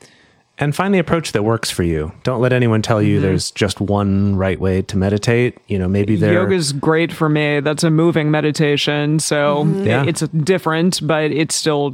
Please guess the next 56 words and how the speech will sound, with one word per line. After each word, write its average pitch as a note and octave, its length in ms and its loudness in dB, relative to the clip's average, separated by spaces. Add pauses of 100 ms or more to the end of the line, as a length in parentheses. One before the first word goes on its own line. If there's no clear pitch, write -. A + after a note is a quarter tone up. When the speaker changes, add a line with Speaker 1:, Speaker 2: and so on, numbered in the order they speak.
Speaker 2:
can D3 180 0
be C#3 100 0
a C#3 60 0
meditation. C3+ 720 -4 (160)
Speaker 1:
Yeah, A2+ 240 2
that, A2+ 300 0
that A#2 180 -2
walk A2 300 -2
through - 180 0
the A2 100 2
park B2+ 340 -4
that F#2 120 0
we E2+ 100 0
talked F2+ 340 -2
about F2+ 520 -2
could F#2+ 460 -2
in G2+ 100 0
itself A2 560 -4
be D#2+ 240 -4
a - 60 -8
type - 320 -4
of F2+ 100 -6
meditation F2 680 -2
if E2 160 -4
you're A2 120 2
not G#2+ 440 0 (440)
there, G#2+ 260 2
you G#2+ 80 2
know, G2 160 2
listening G2+ 380 0
to G#2 120 0
a G2+ 40 2
podcast A2 720 -2
or, F#2+ 240 0
or G2 200 -2
music G#2+ 400 2
or F#2+ 60 0
something, B2+ 460 -2
but G2+ 120 -2
you're G2+ 140 -2
just G2+ 340 -2
kind G2+ 220 0
of G2+ 240 0
staying G2 360 -2
in A2+ 100 2
the A#2+ 60 2
moment A2+ 640 0
and F#2 380 -4
doing C3 220 2
that, G#2+ 260 0
or A2 140 0
even C3 320 0
listening G#2 480 0
to F#2+ 560 0
a D#2+ 100 -10
guided F2+ 560 0